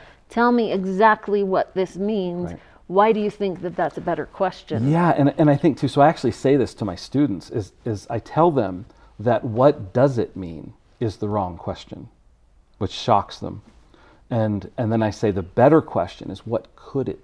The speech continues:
Speaker 2: mean?" Because "what could it mean," uh, I think suggests that there are possibilities. And so the question becomes that we need to figure out, well, what are those possibilities? And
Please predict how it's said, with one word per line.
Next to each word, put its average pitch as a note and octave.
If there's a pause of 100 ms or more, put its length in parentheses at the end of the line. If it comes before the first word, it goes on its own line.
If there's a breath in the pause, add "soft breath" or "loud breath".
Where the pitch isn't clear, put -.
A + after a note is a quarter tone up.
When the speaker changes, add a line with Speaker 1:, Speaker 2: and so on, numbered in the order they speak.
(140)
Speaker 2:
mean?" - (800 soft breath)
Because A2+
"what C3
could C4
it -
mean," B2 (480 soft breath)
uh, A2
I A2+
think D3 (380)
suggests B2
that A2
there B2+
are A#2 (340)
possibilities. C3 (680 soft breath)
And A#2
so B2+
the B2
question F3+
becomes G#2
that -
we A#2
need C#3+
to C#3
figure A#2+
out, F#2+
well, A#2
what C#3
are C3
those F#2+
possibilities? - (420 soft breath)
And A#2+